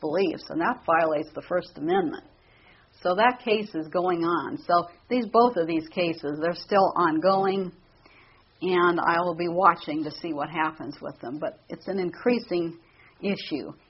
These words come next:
One of the things about these two cases, though, they really highlight the distinction between secular psychotherapy and biblical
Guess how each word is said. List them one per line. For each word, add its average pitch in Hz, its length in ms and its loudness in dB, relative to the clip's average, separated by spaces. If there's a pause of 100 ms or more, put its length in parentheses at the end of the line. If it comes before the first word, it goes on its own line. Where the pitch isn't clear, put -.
(200)
One 220 140 0
of 285 80 4
the 339 160 2
things 269 240 4
about 214 340 6
these 214 300 -4
two 214 120 -6
cases, 175 580 -2
though, 156 280 0
they 160 140 -2
really 240 500 0
highlight 185 800 0 (360)
the 175 80 -6
distinction 180 800 -4
between 170 400 -4
secular 165 560 -2
psychotherapy 160 1120 -4 (440)
and 165 320 0
biblical 160 440 0